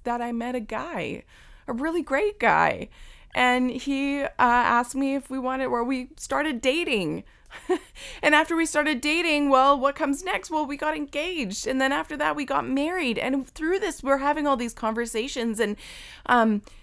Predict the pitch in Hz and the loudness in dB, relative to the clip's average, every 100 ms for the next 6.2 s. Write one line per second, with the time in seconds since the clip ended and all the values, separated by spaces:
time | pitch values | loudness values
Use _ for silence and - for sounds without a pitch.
0 | - 220 269 277 269 254 254 254 247 226 | -14 -2 0 2 0 2 0 2 0 0
1 | 202 233 226 240 202 202 196 180 185 240 | 0 -2 -2 -4 -4 -4 -4 -6 -6 -6
2 | 311 311 233 185 180 180 190 - 202 202 | -6 -4 -4 -4 -6 -6 -8 -6 -6 -4
3 | 190 185 180 175 202 262 269 262 220 - | -6 -6 -8 -8 -6 -2 0 0 -2 -4
4 | - 196 175 - 247 262 269 226 220 - | -8 -8 -10 -10 -6 -2 0 -2 -4 -6
5 | 262 262 254 269 226 233 220 254 247 240 | -6 -4 -6 -4 -4 -4 -6 -8 -6 -4
6 | 196 | -4